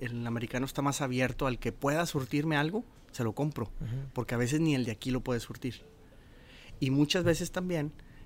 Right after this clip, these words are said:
Speaker 1: la gente, eh, o mejor dicho, en Latinoamérica existe calidad. No creas que todo es, es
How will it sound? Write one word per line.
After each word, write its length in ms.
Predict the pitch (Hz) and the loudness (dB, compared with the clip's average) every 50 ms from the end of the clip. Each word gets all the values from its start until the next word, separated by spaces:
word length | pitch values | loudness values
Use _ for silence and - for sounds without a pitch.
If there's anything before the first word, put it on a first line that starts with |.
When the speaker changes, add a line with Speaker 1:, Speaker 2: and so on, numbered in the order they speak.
| - - - - - | -20 -20 -20 -14 -6
Speaker 1:
la 220 | - 117 123 123 117 | -2 0 0 0 0
gente, 680 | - - 139 131 131 131 - - 147 147 151 147 - - - - - - - | 0 0 0 0 0 0 0 0 2 2 2 0 -2 -10 -20 -20 -18 -8 -4
eh, 200 | - 123 113 107 - | -2 -2 -2 -2 -2
o 100 | 123 120 | 0 0
mejor 340 | 120 120 117 - - 123 | 2 0 0 -2 -4 -4
dicho, 280 | 123 131 120 - 127 - | -2 -2 -4 -4 -4 -4
en 120 | - 117 120 | -4 -2 -2
Latinoamérica 500 | 120 - - 120 120 120 123 135 - 165 | -2 -2 -2 0 0 2 0 0 -2 -4
existe 280 | - - 139 - - - | -6 -6 -6 -4 -4 -4
calidad. 420 | - 127 110 104 110 127 160 151 | -2 -2 -2 -2 -2 -4 -2 -2
No 140 | 131 131 123 | -2 -2 0
creas 180 | - 139 139 131 | 0 0 -2 0
que 100 | - 135 | -2 -4
todo 220 | - - 131 131 | -2 0 0 0
es, 240 | 131 123 123 - - | 0 -2 -6 -10 -8
es 220 | 120 120 - - | -8 -8 -8 -10